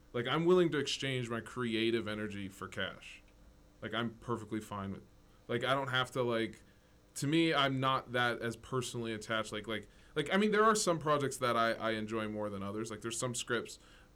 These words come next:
like, that I would probably wanna make my own, but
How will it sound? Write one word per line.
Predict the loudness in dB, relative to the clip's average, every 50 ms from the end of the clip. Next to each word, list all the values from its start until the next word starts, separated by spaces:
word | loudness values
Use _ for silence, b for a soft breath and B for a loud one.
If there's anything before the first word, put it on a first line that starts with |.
| -6
like, | -2 0 0 0 0 0
that | 0 2
I | 2 2
would | 2 0 0 -2 -2 -4 -4 -4
probably | -2 -2 -2 -2 -2 -4 -4 -4 -4
wanna | -4 -4 -4 -6 -6
make | -6 -6 -8 -10 -8 -6
my | -4 -4 -2 0
own, | 0 -2 -2 -4 -6
but | -4 -2 0 2 2 2 0 -2 b